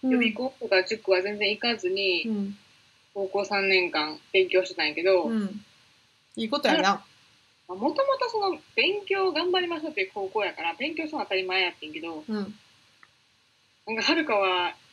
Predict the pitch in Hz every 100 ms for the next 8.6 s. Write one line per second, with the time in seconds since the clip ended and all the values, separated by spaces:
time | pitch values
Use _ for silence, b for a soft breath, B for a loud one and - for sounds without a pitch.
0 | _ - 370 392 427 320 220 349 349 294
1 | 190 - 311 330 165 - 220 202 269 311
2 | 311 - _ _ 381 339 214 196 - 220
3 | 220 - - 247 247 240 240 240 240 185
4 | - - 202 208 170 160 - - 208 -
5 | 214 196 196 _ _ _ _ _ _ _
6 | _ - 220 214 208 - 320 320 269 202
7 | 180 233 330 320 311 294 269 285 294 302
8 | 285 214 190 190 190